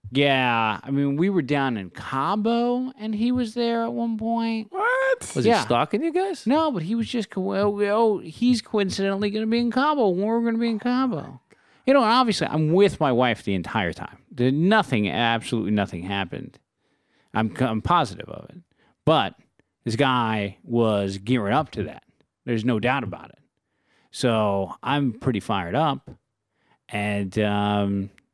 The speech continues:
Speaker 1: you know, I think, like, uh, it texted her a picture of my daughter. Like, I tell you what, during the airport pickup, my daughter was somewhere, you know, I had to go pick this guy up
Speaker 3: This guy
Speaker 1: with
Speaker 3: sounds
Speaker 1: my wife.
Speaker 3: creepy now.
Speaker 1: Yeah.
Speaker 3: It's like, I get a picture of my daughter.
Speaker 1: No, and, uh, so I called my brother Dante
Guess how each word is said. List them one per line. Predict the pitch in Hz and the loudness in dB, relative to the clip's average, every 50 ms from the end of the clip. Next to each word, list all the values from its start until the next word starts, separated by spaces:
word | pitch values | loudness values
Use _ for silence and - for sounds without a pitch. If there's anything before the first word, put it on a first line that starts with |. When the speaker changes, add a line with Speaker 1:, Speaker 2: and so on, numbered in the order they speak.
| _ _ | _ _
Speaker 1:
you | - - 120 | -2 0 2
know, | 113 110 107 104 | 2 2 2 2
I | 104 - 113 | 0 -2 -4
think, | - - 143 123 - - | -2 -2 -2 -2 -2 -2
like, | 127 113 107 92 - | 0 0 0 -2 -2
uh, | 110 98 92 85 80 80 82 - - - | -2 -2 -2 -4 -6 -8 -10 -14 -18 -18
it | - 95 - _ | -18 -18 -14 _
texted | - - 135 127 - - - | -6 -6 -4 -4 -4 -2 0
her | 123 113 107 | 0 0 0
a | 95 | -2
picture | - - - 127 - - 131 120 | -4 -4 -6 -6 -4 -2 0 0
of | 107 87 | 0 -2
my | 95 87 78 | -4 -6 -8
daughter. | 76 - - 85 85 92 117 147 180 202 214 214 208 - _ _ _ _ _ _ _ _ - | -8 -10 -10 -8 -6 -4 -4 -4 -4 -4 -4 -6 -8 -12 _ _ _ _ _ _ _ _ -4
Like, | 110 110 90 | -4 -2 -2
I | 113 | -4
tell | 110 107 - - 156 | -4 -2 0 0 2
you | 147 | 2
what, | 127 135 123 80 101 107 | 2 2 0 0 0 0
during | 101 147 165 165 | 2 2 2 4
the | 165 151 | 2 2
airport | 151 151 143 - 151 127 - | 2 0 0 0 -2 -2 0
pickup, | - 170 165 - 147 | -2 -2 -2 -2 -2
my | - - 104 | -2 -4 -4
daughter | 87 104 101 107 117 135 143 | -2 0 0 0 2 2 2
was | 135 117 - | 2 2 0
somewhere, | - 127 131 131 | -2 -2 0 0
you | 131 139 135 | 0 2 2
know, | 123 120 | 2 2
I | |
had | 107 107 120 | 0 0 -2
to | 117 117 | -2 -2
go | 107 110 | -2 -4
pick | - - 120 - | -4 -4 -4 -4
this | - 127 110 | -4 -6 -4
guy | - 123 120 120 117 113 | -2 -2 -2 0 0 0
up | 120 139 139 - | -2 -2 -2 0
Speaker 3:
This | 123 | 0
guy | 120 | 2
Speaker 1:
with | 214 185 | 2 2
Speaker 3:
sounds | - 170 143 135 | 2 2 2 2
Speaker 1:
my | 131 | 2
wife. | 139 | 2
Speaker 3:
creepy | 151 240 311 - - 123 | 4 2 4 4 2 2
now. | 107 104 101 85 65 - - _ _ _ | 2 0 -2 -2 -4 -8 -14 _ _ _
Speaker 1:
Yeah. | - 196 247 262 202 - - _ _ | 0 2 2 2 0 -2 -6 _ _
Speaker 3:
It's | _ _ - | _ _ -8
like, | 117 110 | -8 -6
I | 110 | -4
get | 107 117 110 | -4 -4 -4
a | |
picture | - - - 131 - 139 | -4 -6 -10 -6 -4 -4
of | 123 | -2
my | 117 110 101 | -2 -2 -4
daughter. | 85 - - 95 131 190 202 131 98 - - - | -4 -6 -4 -2 -2 -2 -2 -2 -6 -8 -8 -2
Speaker 1:
No, | 135 156 185 208 185 - | 0 2 4 4 2 2
and, | - 135 139 131 123 | 0 0 0 2 4
uh, | 135 135 135 135 131 127 120 98 | 4 4 4 4 2 0 0 -2
so | - - 160 | -2 0 0
I | 131 156 | 0 0
called | - - - - 143 147 156 165 156 | -2 -2 0 2 4 4 4 2 0
my | 151 139 | 0 -2
brother | 120 101 123 123 117 110 | 0 0 0 0 0 0
Dante | 98 104 101 95 92 87 - - 87 85 90 104 | 0 0 0 0 -2 -4 -6 -8 -8 -8 -8 -10